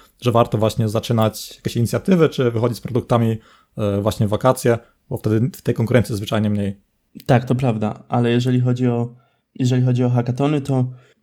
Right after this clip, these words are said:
Speaker 2: w zależności od grupy, do której jest skierowany dany hackathon, to trzeba też uważać na, na okres w roku, bo jeżeli chodzi o na przykład lipiec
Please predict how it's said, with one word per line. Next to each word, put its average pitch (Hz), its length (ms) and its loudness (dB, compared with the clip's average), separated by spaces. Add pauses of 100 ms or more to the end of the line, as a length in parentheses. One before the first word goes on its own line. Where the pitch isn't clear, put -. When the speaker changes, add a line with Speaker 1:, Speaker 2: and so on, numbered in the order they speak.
Speaker 2:
w 143 80 -2
zależności 135 520 0
od 117 200 0
grupy, 127 300 0
do 151 100 -2
której 151 200 -4
jest - 360 -12 (140)
skierowany 147 640 0 (320)
dany 123 360 0
hackathon, 131 480 0 (420)
to 135 80 0
trzeba 123 280 0
też 123 280 -4
uważać 123 540 -2
na, 113 320 0
na 110 360 -2 (580)
okres 131 560 0
w 120 120 -2
roku, 123 280 0
bo 131 100 2
jeżeli 120 260 4
chodzi 117 260 2
o 117 40 4
na 113 100 4
przykład 113 480 -2
lipiec 123 840 -2